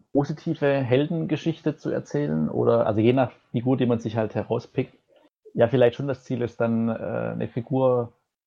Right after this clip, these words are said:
positiv, oder halt eine Person der Historie, der, also der früh, also wenn man jetzt nur die zwanzigste Jahrhundert jetzt die Figuren nimmt, die ja schon irgendwie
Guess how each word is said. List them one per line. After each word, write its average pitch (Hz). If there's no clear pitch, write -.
positiv, 135
oder 117
halt 117
eine 117
Person 120
der 117
Historie, 123
der, 110
also 107
der 104
früh, -
also 110
wenn 113
man 117
jetzt -
nur 127
die 123
zwanzigste 120
Jahrhundert 139
jetzt -
die 131
Figuren 127
nimmt, 123
die 127
ja 123
schon 131
irgendwie 117